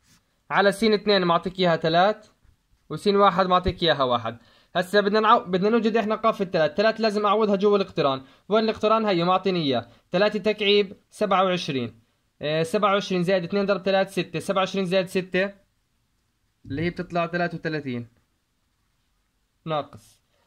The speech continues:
هسه بدنا نعوض الواحد. واحد تكعيب واحد. واحد زائد اثنين اللي هي ثلاث. على ثلاثة ناقص واحد اللي هي اثنين. فبيطلع الجواب ثلاثة وثلاثين ناقص ثلاث اللي هي ثلاثين. ثلاثين على اثنين كم؟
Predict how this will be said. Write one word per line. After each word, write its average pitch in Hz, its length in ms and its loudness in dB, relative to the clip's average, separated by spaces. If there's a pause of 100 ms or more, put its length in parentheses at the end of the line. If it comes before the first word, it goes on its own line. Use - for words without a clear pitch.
(120)
هسه 160 180 -2
بدنا 196 100 2
نعوض 220 300 4
الواحد. 147 520 0 (120)
واحد 202 320 2
تكعيب 196 540 2
واحد. 156 500 2
واحد 180 360 0
زائد 190 460 2
اثنين 185 500 -2 (100)
اللي 147 160 -4
هي 190 180 2
ثلاث. 170 380 -2 (1300)
على 156 200 -2
ثلاثة 190 300 0
ناقص 196 320 -4
واحد 180 440 -2 (200)
اللي 156 120 -4
هي 180 160 2
اثنين. 170 440 -2 (260)
فبيطلع 185 340 0
الجواب 180 240 -2
ثلاثة 190 200 -2
وثلاثين 185 360 -4
ناقص 180 340 -6
ثلاث 180 360 0 (800)
اللي 156 180 -2
هي 185 140 2
ثلاثين. 180 460 -2
ثلاثين 170 300 -2
على 196 140 0
اثنين 202 300 -2
كم؟ 180 380 -4